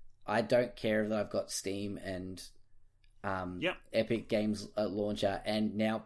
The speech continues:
Speaker 1: fucking Origin. I avoided Origin for the longest amount of time. Um,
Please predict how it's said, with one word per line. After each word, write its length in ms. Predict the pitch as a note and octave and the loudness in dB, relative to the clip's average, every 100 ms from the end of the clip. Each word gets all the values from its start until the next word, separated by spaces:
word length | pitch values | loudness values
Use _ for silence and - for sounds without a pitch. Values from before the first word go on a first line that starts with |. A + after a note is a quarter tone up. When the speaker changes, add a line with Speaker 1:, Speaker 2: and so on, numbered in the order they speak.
| - | -4
Speaker 1:
fucking 320 | A2 - G#2 - | -2 -2 -4 0
Origin. 540 | G#2 A2+ G#2 F#2+ A#2 - - _ | 2 2 -2 -6 -6 -10 -20 _
I 140 | - C#3 | 6 8
avoided 380 | B2+ C#3 C#3 B2+ | 8 8 6 6
Origin 420 | B2+ B2+ G#2+ A2+ | 6 6 2 -2
for 340 | A2+ A2 G#2+ G#2 | 0 0 0 4
the 140 | A#2+ | 6
longest 540 | A#2 A2+ A#2 A#2 A2+ | 6 4 4 2 0
amount 220 | A2+ A2 G#2 | 2 2 0
of 80 | |
time. 480 | G#2 G#2+ G2 F#2+ G#2+ - - - _ - | 0 0 0 -4 -6 -10 -20 -20 _ -6
Um, 480 | A2 A2 G#2+ G#2+ | -2 0 0 -2